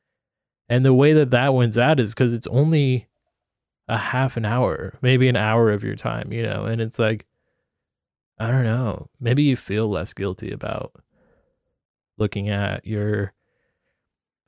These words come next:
phone while you're watching Friends or The Office or whatever, you know? It's like those, those things change how media is being made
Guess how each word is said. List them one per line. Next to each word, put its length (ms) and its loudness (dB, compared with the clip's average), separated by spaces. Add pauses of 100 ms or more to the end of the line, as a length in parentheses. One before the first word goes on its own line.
(260)
phone 320 2
while 180 2
you're 120 4
watching 640 0 (1500)
Friends 440 0
or 80 0
The 100 2
Office 420 -2
or 80 -2
whatever, 300 0
you 120 4
know? 160 4
It's 120 0
like 160 4
those, 460 4 (1040)
those 260 0
things 280 0
change 800 -6 (160)
how 600 0 (1000)
media 300 2
is 120 0
being 220 -4
made 320 -4